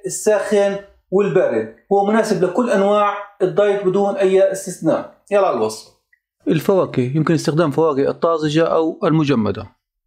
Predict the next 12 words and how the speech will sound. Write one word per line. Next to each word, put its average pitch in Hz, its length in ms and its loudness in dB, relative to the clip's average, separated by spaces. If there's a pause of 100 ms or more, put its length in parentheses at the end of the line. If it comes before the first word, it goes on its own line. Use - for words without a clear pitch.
(1200)
سأوضع 160 400 0
جميع 156 280 2
المكونات 147 480 0
على 143 100 0
الشاشة 156 420 2
إذا 147 140 2
كنتم 151 340 2
بحاجة 143 420 0
إلى 139 120 2
التقاط 135 420 -2
صورة 139 320 2
للشاشة. - 560 -2